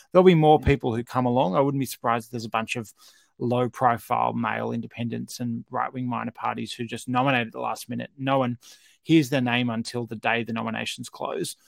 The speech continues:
Speaker 1: Um,
Speaker 2: Right.
Speaker 1: but right now, that's the reason that's happening. But it is still interesting that these trends are happening. The, um, there is, like we saw in the federal election, there is a big change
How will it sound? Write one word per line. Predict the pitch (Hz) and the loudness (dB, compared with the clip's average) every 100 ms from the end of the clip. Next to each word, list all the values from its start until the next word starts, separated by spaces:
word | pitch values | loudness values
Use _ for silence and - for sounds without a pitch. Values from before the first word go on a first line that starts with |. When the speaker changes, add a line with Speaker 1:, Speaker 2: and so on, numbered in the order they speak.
| - _ - | -20 _ -6
Speaker 1:
Um, | 131 120 113 110 | 0 2 0 -2
Speaker 2:
Right. | 104 _ _ _ _ - 131 | -10 _ _ _ _ -10 0
Speaker 1:
but | 135 123 - - - | 6 6 6 -12 -4
right | 143 180 185 | 8 8 8
now, | 151 135 | 4 4
that's | 151 165 - | 4 2 -2
the | 147 | 0
reason | 139 117 | 2 0
that's | 127 135 | -4 -4
happening. | 135 139 214 202 | -4 -4 -2 0
But | 170 | 2
it | 180 | 0
is | 160 | -2
still | - 226 | 0 2
interesting | 214 208 175 131 120 | 2 0 -4 -4 -4
that | - | -4
these | 139 | -8
trends | - 135 131 123 | -6 -4 -4 -2
are | |
happening. | 117 127 131 127 - - _ 143 | -2 -2 -6 -8 -12 -20 _ -6
The, | 151 143 139 | -2 0 2
um, | 131 131 131 - _ _ _ | 0 -2 -6 -12 _ _ _
there | 143 147 143 147 | -4 2 4 4
is, | 156 156 | 2 2
like | 175 180 - | 2 2 0
we | 180 | -2
saw | 180 | 0
in | 160 | 0
the | 147 | -2
federal | - 135 131 123 | -4 -2 -2 -2
election, | 123 - 135 135 196 - - _ | -4 -4 -4 -4 -8 -14 -20 _
there | 143 143 | 2 2
is | 120 | 0
a | |
big | 107 147 143 | -2 -4 -4
change | - 139 135 139 135 - | -4 0 0 0 -2 -4